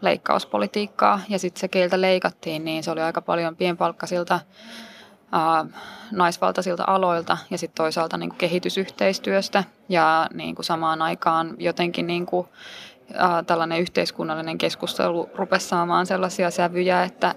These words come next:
et ikään kuin se suomalaisten hyvinvointin-, hyvinvoinnin heikkeneminen johtuisi näistä niinku pakolaisista, eikä siitä niinku epätasa-arvoisesta politiikasta. Et siinä niinku tavallaan jotenkin näkee sen, et miten, miten sukupuoli ja,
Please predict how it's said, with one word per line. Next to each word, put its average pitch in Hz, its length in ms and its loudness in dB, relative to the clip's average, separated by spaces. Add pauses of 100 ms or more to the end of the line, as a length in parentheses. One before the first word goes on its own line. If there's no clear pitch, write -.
et 175 180 0
ikään 175 360 2
kuin 180 200 -2
se 185 100 -4
suomalaisten 170 680 4
hyvinvointin-, 170 800 0
hyvinvoinnin 175 460 2
heikkeneminen 170 760 2
johtuisi 170 560 0 (260)
näistä 175 300 0
niinku 185 440 0 (840)
pakolaisista, 185 840 4 (380)
eikä 175 280 4
siitä 190 320 -2
niinku 190 340 0
epätasa-arvoisesta 180 920 0
politiikasta. 180 800 0 (300)
Et 190 180 0
siinä 202 240 2
niinku 170 240 0
tavallaan 170 440 2
jotenkin 175 540 -2
näkee 165 400 0
sen, 160 220 -4
et 160 160 -6
miten, 160 380 -4
miten 180 280 0
sukupuoli 165 720 0
ja, 151 180 2